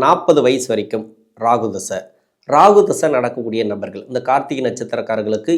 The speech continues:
இரண்டாம் இடத்துல இருக்கக்கூடிய குரு பகவான், இப்ப இருபத்திரெண்டு வயசுக்கு மேல ஒரு வேலை வாய்ப்பு தேடக்கூடிய அமைப்புல இருப்பீங்க, வேலை வாய்ப்பு கொடுத்துரும், வெளிநாடு வேலை வாய்ப்புகள் கொடுத்துரும். ஏன்னா பாக்கியஸ்தானாதிபதினு சொல்லக்கூடியவர், விரையாதிபதினு சொல்லக்கூடியவர் இந்த குரு பகவான்.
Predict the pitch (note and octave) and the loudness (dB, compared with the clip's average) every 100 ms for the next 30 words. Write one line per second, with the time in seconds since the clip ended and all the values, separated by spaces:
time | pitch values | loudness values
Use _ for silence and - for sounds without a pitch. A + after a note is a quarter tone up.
0 | C#3+ D3+ E3 E3 D#3 C#3+ D3 C3+ A#2+ A2+ | 0 0 2 2 2 0 0 0 -2 -4
1 | A2 A2+ A2+ G#2+ F#2+ F#2 G#2 A2+ A2 C3 | -8 -6 -2 -2 -2 -6 -6 -4 0 -2
2 | - - _ C3 D3+ E3 D#3 E3+ F#3 E3 | -2 -12 _ -2 4 4 6 4 4 4
3 | D3+ E3 D#3+ D3+ D#3 F3 D3+ C#3+ F3 F#3 | 6 4 0 2 4 6 6 6 6 8
4 | E3 C#3+ - - C3 B2 B2 B2 A2+ A2 | 6 4 0 0 0 0 0 -2 -2 -4
5 | A#2 G#2+ G2+ F#2+ F2+ _ _ _ _ _ | -6 -6 -8 -12 -16 _ _ _ _ _
6 | D3 G#3 G#3+ F3+ D3 - D#3+ A3 - _ | 8 10 10 8 6 6 2 2 -4 _
7 | C3 B2 A2 G2 - _ _ _ _ _ | -4 -4 -4 -8 -12 _ _ _ _ _
8 | _ _ C#3 F#3+ G#3+ G#3 F#3+ E3 D#3 C#3+ | _ _ 4 6 10 10 10 8 8 6
9 | B2+ C#3 C3+ A#2+ G#2+ - G2+ F#2+ - C3+ | 4 0 -4 -2 -4 -4 -8 -14 -8 -2
10 | E3+ C#3 E3 F3 - G#3+ D3+ C#3+ C#3 C#3 | 2 4 4 4 0 0 2 2 0 -4
11 | C3 C3 A#2 A#2 A#2+ D#3+ C3+ C#3 D#3 D3 | -4 -2 -4 -2 -2 -2 0 2 4 4
12 | C3+ B2+ B2 A#2+ G#2+ A2 B2+ A#2+ G#2+ A2 | -2 -4 -6 -6 -6 -4 -4 -4 -6 -6
13 | G#2+ G2+ G2 F#2 | -4 -4 -6 -8